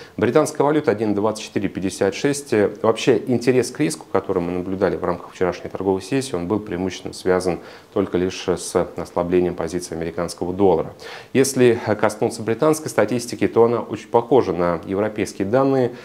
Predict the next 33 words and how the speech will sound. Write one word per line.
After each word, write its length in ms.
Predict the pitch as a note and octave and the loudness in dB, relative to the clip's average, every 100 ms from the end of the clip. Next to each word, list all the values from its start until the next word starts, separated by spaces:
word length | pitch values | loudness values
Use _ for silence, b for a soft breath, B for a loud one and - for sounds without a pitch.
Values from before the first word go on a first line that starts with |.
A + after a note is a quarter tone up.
| B | B
и 140 | A2 G#2 | -2 2
на 160 | G#2 | 4
данные, 480 | G2+ G#2 F2+ E2+ D#2+ - | 4 2 2 0 -2 -2
э, 200 | E2+ E2 G2 | -2 -2 -2
из 160 | G2+ | -4
С 80 | G2 | -4
Ш 200 | - F#2 | -2 -2
А. 80 | - | -2
Производственный 540 | - G#2 A2+ A2 F#2+ | 2 4 4 0 -6
сектор 420 | - G#2 - F2 - G#2 | -2 -4 0 -4 -4 0
резко 280 | G2+ - - | 0 0 -4
просел, 460 | G2+ G2+ - D3+ D3 B B - | -2 -2 2 2 2 B B -10
но 40 | |
сфера 260 | - A#2+ G#2 | -2 0 0
услуг, 440 | G2 - B2+ - | -2 0 0 4
эм, 340 | G#2 F#2+ F2+ F2 | 4 4 2 -2
немного, 600 | F#2 G2 G#2+ G#2+ G2+ F#2 - | -2 2 4 6 6 4 0
э, 160 | F#2 F2 | -4 -2
подсластила 600 | F#2+ - G2+ G#2 - - | -4 0 0 0 -4 -4
пилюлю 500 | - F#2+ A2 C3+ G2 | -6 -4 0 2 2
и, 220 | F2+ G2+ G2+ B B B | 2 0 -2 B B B
э, 80 | F2+ | 2
вытащила, 800 | F#2+ A2 B2 A#2+ F2+ - E2 | 4 6 4 4 -4 -2 -2
наверное, 360 | E2 E2+ E2+ D#2+ | 0 0 0 0
вот 120 | D#2+ | -2
этот 180 | F2+ - | -4 0
локальный 520 | F#2 F2+ G2+ - - | -2 2 0 0 -4
оптимизм 640 | - - F#2+ A#2 C#3 G#2+ F2 | -12 -8 -2 -2 0 0 0
на 200 | F2+ F2 B - | 0 -2 B -2
повышенный 540 | F#2 F#2+ E2+ - F2+ | 0 0 -2 -2 0
уровень, 260 | A#2+ A2+ E2+ | 0 0 -4
что 180 | - F2+ | -2 -2
позволило 580 | E2 F2+ G#2 G2 F2 | -2 0 2 4 2